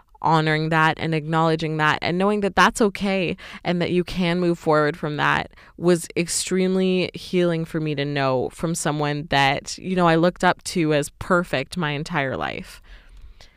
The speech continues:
And the other aunt was in Vancouver, and I got to spend a week and a bit with her, and I stayed at her home,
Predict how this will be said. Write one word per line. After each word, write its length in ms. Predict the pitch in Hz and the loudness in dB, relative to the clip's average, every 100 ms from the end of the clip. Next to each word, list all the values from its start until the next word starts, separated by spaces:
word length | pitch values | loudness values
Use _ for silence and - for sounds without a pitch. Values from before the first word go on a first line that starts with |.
| - | -20
And 180 | - 180 | -4 0
the 120 | 185 | 2
other 260 | 117 226 214 | 4 4 4
aunt 500 | 156 151 170 - - | 4 0 -2 -4 -10
was 400 | - 180 170 165 - | -4 0 0 0 -4
in 300 | 160 156 165 | -2 -2 0
Vancouver, 880 | 160 156 156 - 214 156 143 233 - | 0 -2 -4 -6 -4 -2 0 -2 -2
and 360 | - 170 156 156 | -2 0 0 -2
I 120 | - | -2
got 200 | 180 180 | -2 -2
to 80 | 214 | -4
spend 540 | - 180 156 151 170 - | -4 -4 -2 -2 -6 -4
a 60 | 190 | -2
week 260 | 196 240 | -2 -4
and 100 | 247 | -2
a 40 | 196 | 0
bit 240 | 190 - | 0 0
with 140 | 180 | -4
her, 280 | - 165 151 | -6 -4 -4
and 140 | 156 147 | -4 -6
I 60 | |
stayed 300 | 175 - 165 | -8 -4 -2
at 120 | 165 | -2
her 140 | 185 170 | -2 -4
home, 440 | 165 151 151 160 | -2 -2 -2 -4